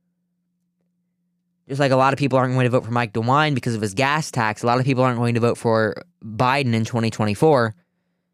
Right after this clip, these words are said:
because of his economics, and they're not gonna vote for Democrats in these coming elections because they, they, they just can't afford to go anywhere,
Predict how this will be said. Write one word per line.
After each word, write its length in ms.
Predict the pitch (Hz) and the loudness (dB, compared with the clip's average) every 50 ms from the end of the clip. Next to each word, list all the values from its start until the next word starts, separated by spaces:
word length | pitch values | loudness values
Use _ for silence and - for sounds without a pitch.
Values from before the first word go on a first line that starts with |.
| _ _ | _ _
because 220 | - - - 135 117 | -6 -2 0 0 2
of 60 | 117 | 2
his 100 | 113 110 | 2 2
economics, 460 | 113 110 110 113 113 113 113 113 - | 2 0 2 2 2 2 0 0 0
and 60 | 120 | 0
they're 100 | 120 120 | 0 0
not 80 | 120 117 | 0 0
gonna 120 | - 120 | 0 0
vote 140 | 113 117 107 | 0 0 0
for 160 | - 117 113 | 0 0 0
Democrats 680 | 113 123 120 123 120 - 123 117 110 107 107 - - - _ _ _ _ _ _ _ _ _ _ _ _ _ _ _ _ _ _ | 0 0 0 0 0 0 0 0 0 -2 -2 -6 -12 -18 _ _ _ _ _ _ _ _ _ _ _ _ _ _ _ _ _ _
in 120 | - 120 | -2 0
these 180 | 120 117 110 - | 0 0 0 0
coming 260 | - 127 113 104 101 | -2 -2 0 0 0
elections 480 | 101 107 120 139 135 - 123 110 113 107 | 0 0 0 0 -2 -2 -2 -2 -2 -2
because 460 | 113 110 - 110 107 107 95 - - - _ _ | -2 -2 0 0 0 -2 -4 -6 -14 -20 _ _
they, 120 | - 113 | -4 -4
they, 180 | 107 - 95 117 | -2 -2 -4 -4
they 200 | 107 101 107 107 | -4 -4 -4 -4
just 280 | 101 101 101 98 90 - _ _ _ _ _ _ - | -4 -4 -6 -8 -8 -12 _ _ _ _ _ _ -2
can't 200 | - 135 123 120 | 0 0 2 0
afford 260 | 113 - 120 117 107 | 0 0 0 0 0
to 60 | 110 | 0
go 160 | 107 117 143 | 2 2 2
anywhere, 320 | 165 127 98 85 - - | 2 2 0 -4 -8 -14